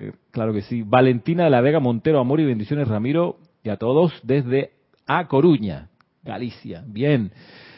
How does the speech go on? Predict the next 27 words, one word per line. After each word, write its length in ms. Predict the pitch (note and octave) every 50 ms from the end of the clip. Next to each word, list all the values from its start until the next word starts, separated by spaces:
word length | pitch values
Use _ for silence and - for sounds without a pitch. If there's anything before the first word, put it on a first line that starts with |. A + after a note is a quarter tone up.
| - _
Diana 420 | - A#2+ A#2+ C#3 D#3+ F3+ F3+ E3+ D#3
Liz, 280 | E3+ F#3+ F#3 C#3+ A#2+ - - - - - - -
yo 160 | A#2+ A#2+ D3+
soy 220 | C#3+ - - E3+ E3+
bendiciones 400 | D#3+ C#3 B2+ A#2+ - E3 F3 C3
saludando 260 | C#3+ B2+ C#3 D#3 D3+
a 40 | C3+
todos. 340 | C#3+ D3+ C#3 A#2+ G#2 G2+ - _ _ _ _ _ _ _ _ _ _ -
Aquí 360 | G2+ G#2 G#2+ B2 C3 A#2+ - _ _ _ _
cerquitita 540 | - B2 G#2 F2+ - A#2 G#2+ D3 D3 C3
también, 440 | A2+ G#2+ G#2+ G2+ A2 B2 A#2 G#2+ G#2
desde 260 | G2 G#2+ G#2 G2+ A2
Bogotá. 560 | G#2 G2+ G#2 G2 F#2+ F#2 F2+ B2+ A#2+ F#2+ - _ _ _ _ _ _ _ _ _ _ _ _ _ _ _ - - _ _ _ _ _ -
Rosemary 1000 | B2+ D3 G3 A3 G3+ - - - - - - - C3 C#3 D#3+ G3 G#3+ G#3 A3+ G#3+
López, 320 | G#3+ A#3+ A#3 - C#3+ B2+
¿qué 120 | - D#3+
tal, 180 | D3+ - G#3+ G3+
Rosemary? 540 | G#3+ G3+ F#3+ G#3+ A3 A3 A3 A3 G#3 F#3+ E3+ - - - - _ _ _ _ _ _ _ _ _ _ _ _ _ _ _ _ _ _
Reportando 520 | C3 C3+ B2 B2 C#3 C3 - F3+ F3+ F3+ F3
sintonía 440 | - F#3+ E3+ C3 C#3+ D3 F3 F3
desde 260 | E3 E3 D3+ C3+ C#3+ C#3
La 220 | D3+ D#3 D#3+ -
Paz, 260 | - E3+ F3 F3 C3
Bolivia. 680 | C3+ C3+ C#3+ C#3 C3+ D3 F3+ G3 F3+ D#3+ C#3 B2 A2+
Gusto 320 | A2 B2+ C#3+ - - D#3+ D3
de 60 | B2+
saludarte, 800 | - - C3+ B2+ B2+ A#2+ A2 A#2+ C#3 D3+ - - G#2 G2 F#2